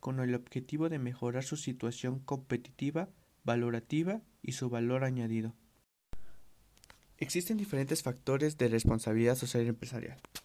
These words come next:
entre los que destacan los derechos humanos,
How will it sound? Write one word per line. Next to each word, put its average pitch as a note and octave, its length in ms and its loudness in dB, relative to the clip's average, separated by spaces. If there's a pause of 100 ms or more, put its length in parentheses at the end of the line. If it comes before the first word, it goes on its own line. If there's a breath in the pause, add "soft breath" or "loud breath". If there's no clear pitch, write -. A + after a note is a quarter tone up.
(220)
entre B2 280 4
los A2+ 160 4
que B2 120 2
destacan C#3 680 0 (120)
los B2 180 2
derechos A#2+ 400 2
humanos, A#2 580 -2